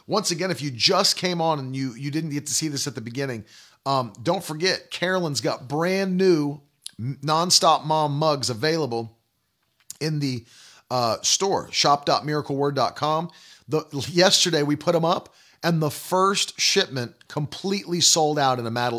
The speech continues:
matter of hours. And now we've got more that are on the way, and you can order yours now, and we'll send it to you as well.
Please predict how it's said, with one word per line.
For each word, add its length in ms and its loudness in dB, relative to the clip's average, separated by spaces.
matter 340 -2
of 160 -6
hours. 520 0
And 80 -8
now 160 0
we've 160 -4
got 200 -2
more 220 -2
that 120 -4
are 100 -2
on 120 -2
the 80 -4
way, 400 -2
and 160 -8
you 100 -2
can 140 -4
order 280 -2
yours 320 -4
now, 380 -4
and 120 -6
we'll 100 -4
send 260 0
it 120 -6
to 100 -4
you 180 -4
as 180 -6
well. 440 -4